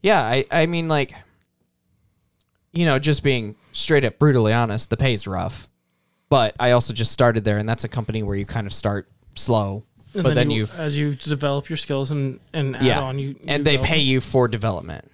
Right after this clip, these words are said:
Speaker 2: Yeah. I mean,
Speaker 1: So
Speaker 2: like, Caleb climbed the, climbed the ranks pretty fast, but he also caught on really fast at everything
Speaker 1: Right,
Speaker 2: he did.
Speaker 1: exactly. And I, I'm actually not that far behind what Caleb was at.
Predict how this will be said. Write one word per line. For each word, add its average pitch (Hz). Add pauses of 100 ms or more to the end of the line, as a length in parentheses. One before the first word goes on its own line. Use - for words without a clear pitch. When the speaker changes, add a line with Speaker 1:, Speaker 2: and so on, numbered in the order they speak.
(160)
Speaker 2:
Yeah. 269 (200)
I 143
mean, 147
Speaker 1:
So 104 (560)
Speaker 2:
like, 147
Caleb 175
climbed 175
the, 156
climbed 165
the 143
ranks 156
pretty 151
fast, 156
but 143
he 156
also 143 (920)
caught 143
on 143
really 135
fast 131
at 135
everything 123
Speaker 1:
Right, 120
Speaker 2:
he 117
did. 131
Speaker 1:
exactly. 117
And 170
I, 202
I'm 190
actually 190
not 110
that 98
far 92 (200)
behind 92
what 107
Caleb 90
was 78
at. 67